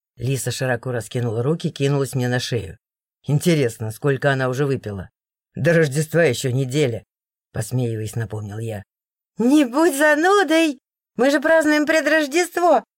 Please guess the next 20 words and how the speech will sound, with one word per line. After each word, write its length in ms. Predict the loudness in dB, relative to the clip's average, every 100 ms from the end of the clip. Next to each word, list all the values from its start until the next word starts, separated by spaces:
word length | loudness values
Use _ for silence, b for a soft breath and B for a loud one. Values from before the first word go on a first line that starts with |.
| _ _ _
фыркнула 480 | -4 -4 -4 -10 -10
сестра. 500 | -8 -8 -6 -8 -8 -16 _ _ _ _ _
Приятно 460 | -2 2 2 2 -2
было 220 | -2 -4
снова 300 | -4 -2 -2
видеть 340 | -2 -6 -8 -10
ее 120 | -8
расслабленной 640 | -8 -4 -2 -2 -4 -4
и 40 | -6
веселой, 500 | -6 -4 -4 -4 -10
потому 320 | -12 -10 -10
что 160 | -10
в 80 | -12
период 420 | -8 -6 -4 -4
экзаменов 680 | -8 -12 -2 0 0 -2 -6 _ _ _
к 80 | -2
ней 140 | -2
страшно 440 | 0 -2 -2 -2 -2
было 200 | -2 -2
подойти. 640 | 0 0 0 -4 -10